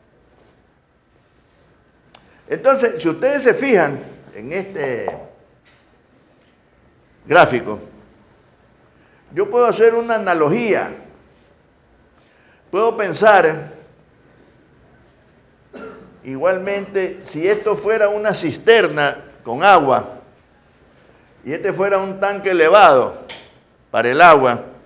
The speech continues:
pongo una bomba, el agua no puede fluir por sí sola de menor a mayor presión, al menos que haga trabajo sobre el agua.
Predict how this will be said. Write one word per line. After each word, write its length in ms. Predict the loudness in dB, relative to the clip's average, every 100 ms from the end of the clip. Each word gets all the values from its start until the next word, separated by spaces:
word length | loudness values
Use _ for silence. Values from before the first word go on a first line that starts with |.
| _ _ _ _ -6
pongo 380 | -4 -2 0 0
una 200 | 2 4
bomba, 400 | 6 6 6 4
el 280 | 4 2 4
agua 300 | 4 2 0
no 220 | -2 -2
puede 260 | 0 2
fluir 280 | 2 0 -2
por 140 | -2 -4
sí 140 | -4
sola 340 | 2 2 4
de 140 | 2 0
menor 360 | -6 -2 0
a 60 | 0
mayor 500 | -2 -4 -2 -2 -6 -14 -12
presión, 520 | -10 -2 -2 -2 -8 -20 -20 _ _ _ _ _ _ _ _ _ _ _ _ _ _ -20 -20 _ -20
al 100 | -16
menos 340 | -12 -10 -12 -10
que 140 | -8
haga 280 | -6 -6 -6
trabajo 440 | -6 -4 -4 -6
sobre 240 | -6 -8 -2
el 100 | 0
agua. 280 | 0 -2